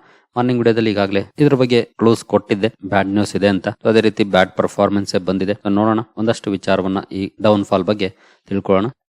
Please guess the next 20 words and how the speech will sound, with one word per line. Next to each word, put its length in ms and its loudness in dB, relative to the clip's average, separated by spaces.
ಮುಂದುವರಿಯ 320 4
ಮುಂಚೆ 320 -2
ನಮ್ಮ 320 0
ಎಸ್ 180 -6
ಎಂ 120 -4
ಕೆ 140 -2
ಗೆಳೆಯರ 280 0
ಬಳಗ 320 0
ಚಾನಲ್‌ನಲ್ಲಿ 600 -2
ಇವತ್ತು 300 0
ಒಂದು 200 2
ಹೊಸ 200 0
ವಿಡಿಯೋ 280 0
ಬರ್ತಾ 320 -2
ಇದೆ 120 -2
ಆರು 160 -2
ಗಂಟೆಗೆ. 360 -2
In 80 -2
case 320 0
ಚಾನಲ್‌ನ 320 0